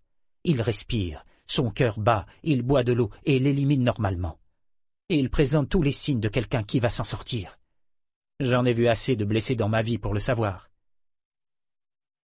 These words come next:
C'est ce que tu m'as dit. » Les mots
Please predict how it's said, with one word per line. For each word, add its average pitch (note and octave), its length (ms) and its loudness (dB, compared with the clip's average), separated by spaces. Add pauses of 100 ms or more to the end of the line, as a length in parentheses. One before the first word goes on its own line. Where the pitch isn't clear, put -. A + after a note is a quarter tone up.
(960)
C'est D3+ 240 0
ce D3 160 -2
que D3 140 0
tu D3+ 220 0
m'as C3 140 0
dit. » B2 320 -6 (1800)
Les G#2+ 160 2
mots G#2 300 0